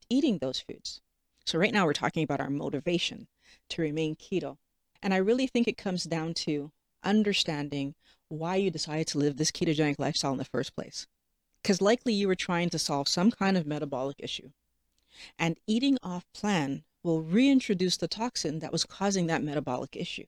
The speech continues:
We need to keep it in mind that eating off plan often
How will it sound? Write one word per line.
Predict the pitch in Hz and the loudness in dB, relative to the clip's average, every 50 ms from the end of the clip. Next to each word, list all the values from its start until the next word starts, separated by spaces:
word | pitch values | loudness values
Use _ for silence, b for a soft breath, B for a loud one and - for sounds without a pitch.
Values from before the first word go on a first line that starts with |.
| _ _ _ _ b b b b | _ _ _ _ b b b b
We | 214 208 | 2 4
need | 233 262 - | 4 4 4
to | - | 2
keep | - - 220 214 196 | 0 -2 -2 0 0
it | 170 | 0
in | 165 156 | 0 0
mind | 151 151 147 147 156 151 | 0 0 2 2 2 2
that | 147 143 - - | 0 0 0 0
eating | - 196 214 247 254 240 | 0 2 4 6 6 4
off | 202 185 180 - | 4 2 -2 -4
plan | - - - 151 147 143 143 151 - _ _ | -6 -6 -4 -2 -2 -2 -4 -6 -10 _ _
often | - 151 151 156 - - - - 151 - 127 147 | -4 -2 -2 -2 -2 -4 -6 -4 -4 -2 -2 -4